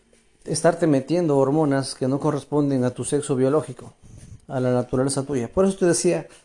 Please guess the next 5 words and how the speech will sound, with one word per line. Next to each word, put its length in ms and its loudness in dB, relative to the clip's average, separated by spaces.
la 80 0
naturaleza 880 2
tiene 280 2
su, 380 0
su, 480 -4